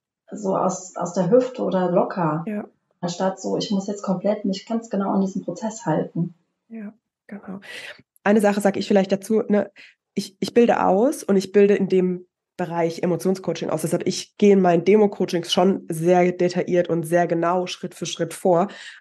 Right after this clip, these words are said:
Speaker 2: einfach weil ich ja die Methode vermitteln
Speaker 1: Mhm.
Speaker 2: will. Nichtsdestotrotz gab's auch eine Situation in einem Coaching einfach, also in, in der Nachbesprechung gab's quasi die Möglichkeit zu sagen, „Hey, als du in dem Moment warst,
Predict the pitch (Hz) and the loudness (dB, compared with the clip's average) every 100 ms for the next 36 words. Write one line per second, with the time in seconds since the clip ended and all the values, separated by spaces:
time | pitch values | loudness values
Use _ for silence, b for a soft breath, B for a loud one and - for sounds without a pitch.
0 | - 175 180 170 - 170 170 170 160 170 | -4 -2 0 -2 -2 0 0 0 -2 -2
1 | 156 - 185 175 165 160 190 - 151 151 | -2 -2 -2 -2 -4 -4 -2 -2 -2 -4
2 | B B B 208 240 233 208 185 - 254 | B B B 0 2 2 0 -2 0 0
3 | 277 - - 311 - 196 190 185 185 - | 2 0 0 -2 -2 0 0 -2 -6 -2
4 | 175 165 - 170 165 180 208 B B _ | -2 -2 -4 0 4 4 2 B B _
5 | _ - 190 180 - 208 - 190 - 180 | _ -2 0 0 0 0 0 0 0 -2
6 | 190 - B B B B B 196 196 190 | -4 -4 B B B B B 0 4 4
7 | - 208 202 196 240 - 202 - - 180 | 4 4 4 4 2 0 -4 -2 -4 0
8 | 190 170 170 - 196 180 180 190 196 208 | 0 2 0 -2 -2 -2 2 2 0 -4
9 | - 180 190 175 170 180 220 180 - 185 | -2 -2 0 0 0 0 -2 -2 -2 0
10 | 190 190 233 240 208 185 185 247 226 196 | 2 4 4 4 2 0 -2 0 0 -2
11 | 226 - | -4 -10